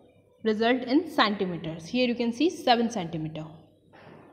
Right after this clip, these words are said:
Based on the scale given for map, it will be easy to calculate the ground distance between two given points in meters and kilometers.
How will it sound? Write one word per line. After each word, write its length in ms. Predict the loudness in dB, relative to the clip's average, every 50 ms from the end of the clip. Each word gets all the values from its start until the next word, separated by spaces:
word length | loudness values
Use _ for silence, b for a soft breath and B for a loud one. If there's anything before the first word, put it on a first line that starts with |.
| -20 -20 _ _ _ _ _ _ _ _ _ _ _ _ _ _ _ _ _ _ -20 -20 -20 -20 -20 _ _ _ _ _ _ _ _ _ _ _ _ _ _ _ _ _ _ _ _ _ _ _ _ _ _ _ _ _ _ _ _ _ _ -20 -20 -20 _ _ _ _ _ _ _ _ b b b b b b b b b -4 0
Based 300 | 4 4 6 6 6 6
on 140 | 6 6
the 120 | 6 4 4
scale 360 | 2 0 2 2 2 2 2
given 400 | 2 2 2 2 2 2 0 0
for 200 | 2 2 2 4
map, 320 | 2 2 0 0 0 -2 -2 -4
it 140 | -4 -2
will 160 | 0 2 2 2
be 200 | 2 0 -2 -2 0
easy 260 | 0 2 2 2 2
to 100 | 2 0
calculate 580 | 0 2 4 4 4 2 0 0 0 2 2 2
the 80 | 0 0
ground 480 | 0 0 0 0 2 2 2 2 2
distance 420 | 0 -2 -4 -4 -4 -4 -4 -4 -4
between 500 | -6 -8 -6 -4 -2 0 0 -2 -2 -2
two 400 | -2 0 2 2 2 0 -2 -10 -16 -18 B B B B B B -2
given 320 | 0 4 4 4 4 2
points 360 | 2 0 2 2 0 0 -2 0
in 160 | 0 2 2
meters 380 | 2 0 0 0 -2 -2 -2 -4
and 200 | -6 -4 -4 -4
kilometers. 720 | -4 -4 -4 -4 -6 -8 -10 -10 -12 -12 -14 -18 -20 -20